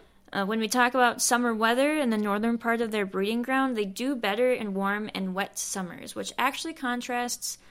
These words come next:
the monarchs in the southern breeding grounds.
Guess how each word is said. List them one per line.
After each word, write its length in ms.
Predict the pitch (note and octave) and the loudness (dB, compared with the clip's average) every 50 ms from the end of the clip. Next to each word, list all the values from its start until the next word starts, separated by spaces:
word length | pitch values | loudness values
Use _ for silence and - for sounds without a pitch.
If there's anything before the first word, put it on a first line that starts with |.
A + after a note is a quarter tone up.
| - - - - - | -20 -20 -20 -14 -8
the 500 | - G#3 A3+ A3+ A3+ A3 A3 G#3 G3 - - - - - _ - | -4 0 2 2 4 6 4 4 4 2 -2 -10 -20 -16 _ -2
monarchs 520 | G#3+ G#3 G#3 A3+ A#3 A#3 A#3 D3+ - - - | 0 2 2 2 2 0 0 0 -2 -4 -4
in 120 | G#3 G#3 | -2 -2
the 80 | G3 F#3+ | -2 -2
southern 400 | - - C4+ D4 D4+ C4+ A#3 G#3 | 0 0 0 2 2 2 0 2
breeding 320 | G#3 G3 F#3 F#3+ F#3 F#3 | 0 0 0 2 0 0
grounds. 560 | F#3 F#3 F#3 F#3 F#3 F#3 F#3+ F#3+ - - - | 0 0 -2 -2 -2 -2 -4 -4 -6 -8 -10